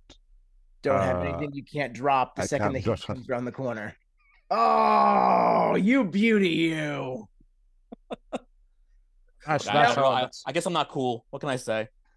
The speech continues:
Speaker 1: But, s-, um, there is, uh, Matthew was actually texting me earlier. He's like, "Sorry, I'm talking about Taskmaster so much." And I'm sitting here thinking, "There's no problem. We've had both hosts on here before, and Taskmaster is cool and popular."
Speaker 2: Yeah.
Speaker 1: And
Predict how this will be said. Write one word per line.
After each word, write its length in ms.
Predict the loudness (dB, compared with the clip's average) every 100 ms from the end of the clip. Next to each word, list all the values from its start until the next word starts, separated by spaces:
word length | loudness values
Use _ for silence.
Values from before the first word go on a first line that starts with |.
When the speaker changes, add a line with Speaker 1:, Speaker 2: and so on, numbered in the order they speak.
| _
Speaker 1:
But, 240 | 2 2 0
s-, 160 | -8 -10 -4 2
um, 280 | 2 2 2
there 140 | 0
is, 140 | 0 -6 -12 -12 -10 -2
uh, 220 | 2 4 4
Matthew 380 | 2 2 0
was 100 | -2
actually 420 | 0 0 -2 -4 -4
texting 400 | -6 -6 -4 -2
me 140 | 0
earlier. 280 | 2 2 0
He's 140 | -2
like, 180 | -2 -4 -8 -16
"Sorry, 200 | -8 -8
I'm 120 | -6
talking 220 | -8 -6
about 180 | -6 -6
Taskmaster 580 | -6 -6 -6 -8 -8 -8
so 140 | -4
much." 180 | -4 -2
And 60 |
I'm 80 | -4
sitting 260 | -4 -4 0
here 160 | 0
thinking, 480 | 0 -2 -2 -4 -4 -12 _ _ _
"There's 360 | 0 0 0 -8 _ -8
no 240 | 0 2
problem. 580 | 2 2 2 2 0 -4
We've 160 | -4 -2
had 260 | -2 -4 -10 _ -2
both 280 | 0 0 -4
hosts 340 | -2 -2 -2 -4
on 140 | -4
here 140 | -4
before, 320 | -4 -6 -4 -2
and 260 | -2 -6
Taskmaster 640 | -6 -6 -4 -4 -4 -6 -6
is 400 | -6 -6 -10 -20 _ _ _ _ _ _
cool 520 | -2 2 4 4 2 -2
and 180 | -6
popular." 600 | -2 -2 0 -2 0 0 0
Speaker 2:
Yeah. 160 | 0
Speaker 1:
And 260 | 0 -4